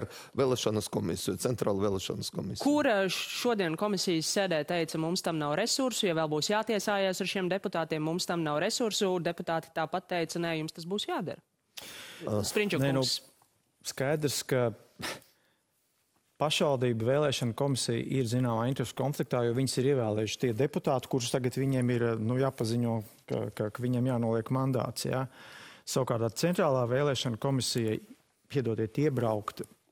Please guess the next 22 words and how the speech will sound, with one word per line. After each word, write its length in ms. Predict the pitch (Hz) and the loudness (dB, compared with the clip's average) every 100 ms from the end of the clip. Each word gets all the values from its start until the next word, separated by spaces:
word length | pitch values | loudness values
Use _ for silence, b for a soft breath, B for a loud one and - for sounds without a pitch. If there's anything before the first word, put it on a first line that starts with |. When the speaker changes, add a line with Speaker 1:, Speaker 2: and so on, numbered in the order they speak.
| - | -8
Speaker 3:
nu, 80 | 127 | -4
viņi 240 | 117 147 147 | 0 2 2
arī 140 | 147 | 0
tik 160 | 135 - | -2 -2
astoņpadsmit 560 | 156 135 107 - 117 - | 0 -2 -2 -4 -6 0
cilvēki, 540 | 175 175 113 107 120 | 2 2 2 0 -2
ieskaitot 520 | 123 - 104 113 107 117 | -2 -2 -2 -2 -2 -2
visus 180 | 123 | -2
tehniskos, 600 | - 131 - - 113 104 - | -2 -2 -2 -4 -2 -2 -2
tātad 320 | 113 - 104 | -4 -4 -4
viņiem 320 | 117 123 113 | 0 0 0
arī 160 | 143 135 110 | 0 2 2
ļoti 240 | 131 127 | 0 2
ierobežota 560 | 131 117 110 104 98 - | 2 2 0 -2 -4 -2
kapacitāte. 800 | 131 180 - 175 175 147 123 - | -2 -2 -2 0 2 2 0 -4
Pie 140 | 117 | -4
tam, 240 | - 127 110 | -2 -2 -2
kā 160 | 117 | -2
mēs 240 | 110 107 135 | -2 0 0
redzam, 380 | 113 113 104 110 _ - | 0 -2 -4 -8 _ -4
valstī 320 | 131 131 123 | -2 0 0
notiek 400 | 117 131 - 117 | 0 0 0 -2